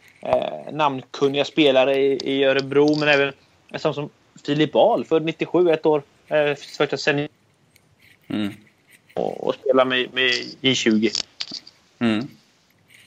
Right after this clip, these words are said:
Speaker 2: Ja, det är lite förvånande tycker jag, eh, vad det beror på. Det, det vet jag väl inte om det är att han ska anpassa sig till spelet på, på stor rink igen, eller för att han har väl bara gjort två, två lagsmatcher hittills och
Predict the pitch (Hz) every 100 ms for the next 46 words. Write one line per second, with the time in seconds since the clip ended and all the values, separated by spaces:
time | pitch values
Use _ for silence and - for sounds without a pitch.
0 | _ _ _ - 117 143 160 127 107 101
1 | 101 104 92 101 98 95 92 87 65 104
2 | 107 104 101 113 123 147 127 110 110 120
3 | 113 107 113 - 127 107 107 104 98 95
4 | 104 - 104 104 107 110 101 101 - 95
5 | - - 107 101 95 110 101 98 _ _
6 | - - - 117 107 120 143 - 113 101
7 | 104 101 101 98 95 101 98 104 104 101
8 | 101 120 - 110 104 104 - - 107 101
9 | 98 - 107 - 104 101 95 - - 101
10 | 95